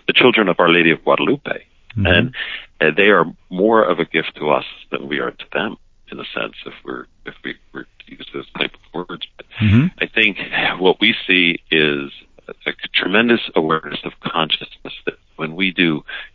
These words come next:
Speaker 1: teaching or statements here from the conference, we don't just translate them alone into, uh, Spanish, but we also make sure we're approaching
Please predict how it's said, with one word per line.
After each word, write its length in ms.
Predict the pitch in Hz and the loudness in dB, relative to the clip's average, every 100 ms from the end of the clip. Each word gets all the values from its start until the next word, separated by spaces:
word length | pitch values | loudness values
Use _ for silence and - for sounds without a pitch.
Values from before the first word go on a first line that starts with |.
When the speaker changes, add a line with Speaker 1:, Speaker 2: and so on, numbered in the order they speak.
| - | -4
Speaker 1:
teaching 400 | 113 101 - 69 | -2 0 -2 -4
or 140 | 65 60 | -8 -10
statements 560 | - 85 87 - 73 - - | -2 0 0 -2 -10 -10 -4
here 140 | 76 | -2
from 120 | - | -4
the 80 | 73 | -8
conference, 400 | - 78 73 - | -2 -2 -4 -6
we 60 | 82 | -4
don't 220 | 131 127 _ | -2 -4 _
just 260 | - 76 - - | -6 -6 -8 -8
translate 760 | - 90 95 110 - - 65 53 _ - | -4 -2 -2 -2 -10 -8 -8 -8 _ -8
them 220 | 57 53 _ - | -8 -12 _ -10
alone 560 | 64 82 - 123 - - _ _ | -4 -2 -2 -6 -14 -20 _ _
into, 480 | 69 98 - 69 58 - - - - _ | -8 -6 -6 -6 -8 -14 -20 -20 -20 _
uh, 220 | - - - - | -12 -10 -14 -10
Spanish, 500 | - 62 - - - - - - | -8 -8 -8 -10 -10 -12 -6 0
but 140 | 90 | 2
we 120 | 92 | 4
also 340 | 87 - - 82 | 4 4 0 -2
make 180 | 82 - | -2 -2
sure 360 | - 80 78 | -2 0 -2
we're 140 | 76 71 | -2 -4
approaching 600 | - 80 85 - 85 | -6 -4 -2 -2 -4